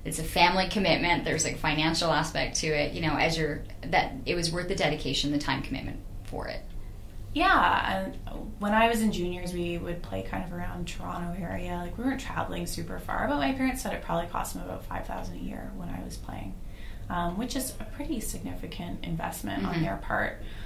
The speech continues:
Speaker 2: Um, but I wasn't really thinking too much about that. It was more just, like, I really loved it. Um, and I put a lot of time into, like, when I was playing with Lee Merklinger's team, I would drive out to Winchester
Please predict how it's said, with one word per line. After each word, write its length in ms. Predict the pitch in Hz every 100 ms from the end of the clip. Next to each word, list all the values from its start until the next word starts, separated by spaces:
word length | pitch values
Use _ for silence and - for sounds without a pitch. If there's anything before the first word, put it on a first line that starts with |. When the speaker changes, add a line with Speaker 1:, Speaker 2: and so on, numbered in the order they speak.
| - - -
Speaker 2:
Um, 1000 | 180 185 180 180 180 180 185 190 101 208 - - - -
but 100 | -
I 120 | - 214
wasn't 240 | 262 349
really 140 | 285
thinking 300 | 262 226 226
too 120 | 220 208
much 180 | 196 -
about 120 | -
that. 120 | 214
It 60 | 208
was 140 | 196
more 160 | 196 202
just, 240 | 208 -
like, 140 | 196 -
I 60 | 185
really 260 | 185 185
loved 340 | 180 190 - -
it. 240 | - - - - - - - -
Um, 640 | 180 180 180 175 175 - -
and 140 | 196
I 100 | 214
put 160 | 214 254
a 60 |
lot 220 | 190 175
of 60 | 190
time 260 | - - 185
into, 300 | 185 - 175
like, 180 | 175
when 100 | 185
I 80 | 180
was 120 | 175
playing 260 | 180 180 175
with 180 | 175 -
Lee 80 | 175
Merklinger's 560 | 175 175 196 185 180
team, 240 | - 180 190
I 140 | 175 175
would 180 | 175 - - - -
drive 240 | - 180
out 80 | 190
to 60 | -
Winchester 800 | 170 175 - - - - - -